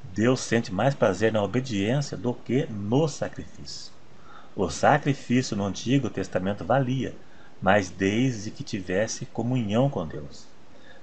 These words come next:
Qualquer ritual, qualquer coisa que a pessoa faça para Deus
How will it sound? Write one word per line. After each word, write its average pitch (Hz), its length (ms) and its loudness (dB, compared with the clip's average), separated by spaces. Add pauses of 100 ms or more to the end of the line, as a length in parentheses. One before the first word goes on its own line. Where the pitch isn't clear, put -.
Qualquer 101 600 6
ritual, 123 600 4
qualquer 120 400 2
coisa 117 400 0
que - 100 -8
a - 20 -2
pessoa - 280 -2
faça 117 560 2
para 90 280 -4
Deus 82 480 -6